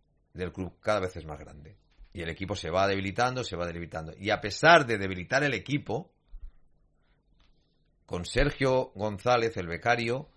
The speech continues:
quedamos décimos en la Liga y semifinalista de Copa del Rey.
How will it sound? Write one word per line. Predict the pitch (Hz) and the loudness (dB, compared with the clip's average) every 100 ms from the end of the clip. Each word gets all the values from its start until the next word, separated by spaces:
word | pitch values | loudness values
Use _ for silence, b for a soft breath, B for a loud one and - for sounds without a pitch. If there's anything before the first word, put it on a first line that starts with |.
| b b b - | b b b -4
quedamos | 90 110 120 - - | 2 2 2 -4 -12
décimos | 85 117 123 98 87 120 | -2 -2 -2 -4 -4 -2
en | 107 | -2
la | 95 | -2
Liga | 113 98 123 _ _ _ _ _ _ _ _ _ _ _ _ _ _ _ _ _ - | -2 -4 -6 _ _ _ _ _ _ _ _ _ _ _ _ _ _ _ _ _ -12
y | |
semifinalista | 92 92 90 80 82 87 92 | -8 -6 -6 -8 -8 -8 -8
de | 80 | -10
Copa | 78 78 | -10 -14
del | 76 | -16
Rey. | - | -18